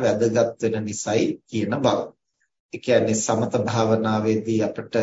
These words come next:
චිත්ත ඒකාග්‍රතාවය සඳහා පමණයි සිහිය,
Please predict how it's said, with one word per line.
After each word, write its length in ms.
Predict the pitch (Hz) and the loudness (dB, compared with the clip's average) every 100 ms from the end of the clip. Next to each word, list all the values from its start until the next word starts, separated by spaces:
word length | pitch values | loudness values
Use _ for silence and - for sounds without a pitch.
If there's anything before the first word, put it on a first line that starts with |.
| 107 - | -2 -4
චිත්ත 280 | 107 107 120 | -10 -4 0
ඒකාග්‍රතාවය 1080 | 110 107 120 117 113 120 - 123 117 117 117 | 0 0 0 0 2 0 2 4 4 4 2
සඳහා 560 | - 120 113 117 120 123 - - | -2 -2 -2 2 2 0 -4 -8
පමණයි 480 | 117 117 117 120 110 | -6 -4 -2 0 0
සිහිය, 400 | - 117 120 | -2 0 2